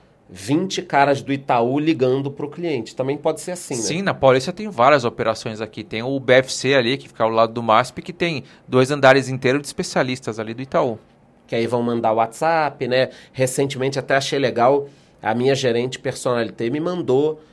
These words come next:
Speaker 1: É, um WhatsApp, bom, e não era golpe não, porque eu já
Speaker 2: Uhum.
Speaker 1: cu-, cuidado com o golpe, galera. Mas ela me mandou lá alguns investimentos, algumas coisas, quer dizer, isso é novo, antigamente a galera não atuava dessa forma. Então,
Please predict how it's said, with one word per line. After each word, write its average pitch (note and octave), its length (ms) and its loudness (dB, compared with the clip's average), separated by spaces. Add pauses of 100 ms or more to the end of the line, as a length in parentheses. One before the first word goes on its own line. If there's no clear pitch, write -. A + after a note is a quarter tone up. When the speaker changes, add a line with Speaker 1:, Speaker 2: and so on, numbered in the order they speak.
(160)
Speaker 1:
É, A#2 180 -2
um A#2 80 -2
WhatsApp, A#2 480 0
bom, A#2 240 0
e A2 60 -4
não C3+ 120 2
era E3 120 8
golpe D#3 340 6
não, A#2 200 0
porque G2+ 140 -10
eu A2 100 0
já C3 140 2
Speaker 2:
Uhum. B2 140 -2
Speaker 1:
cu-, C3+ 160 2
cuidado D3+ 480 6
com F3 100 -2
o E3 40 2
golpe, B2 180 6
galera. A2 200 -2 (200)
Mas D#3 180 2
ela E3+ 160 4
me F3+ 80 0
mandou F#3+ 340 0
lá F3 240 6
alguns C3 380 0
investimentos, C3 680 -4
algumas A#2 300 -6
coisas, C#3 180 -6
quer C#3 120 -8
dizer, A#2+ 100 -6
isso A#2 220 -6
é - 20 -8
novo, D3 400 -2
antigamente A#2 540 -6
a D#3 40 -4
galera D#3+ 300 0
não E3 100 -2
atuava D3 480 -2
dessa A2 280 -4
forma. G#2+ 340 -4
Então, C3 280 -2